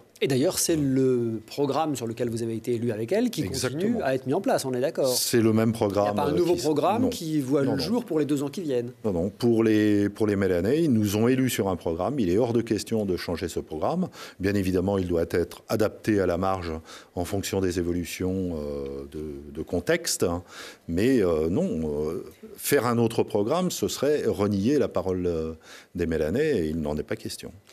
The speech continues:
Speaker 1: Ces péripéties à, à deux ans des élections municipales, est-ce qu'elles laisseront des traces dans l'électorat, à votre avis ?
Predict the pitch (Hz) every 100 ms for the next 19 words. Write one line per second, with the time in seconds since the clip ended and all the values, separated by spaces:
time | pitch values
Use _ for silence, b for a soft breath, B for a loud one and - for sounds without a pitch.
0 | B B B B - - 214 214 190 185
1 | 147 - 226 135 127 113 147 175 170 139
2 | 147 - 139 135 127 - 131 170 233 -
3 | 185 151 127 - 220 135 113 - 160 -
4 | 127 113 110 - 113 127 117 - 110 113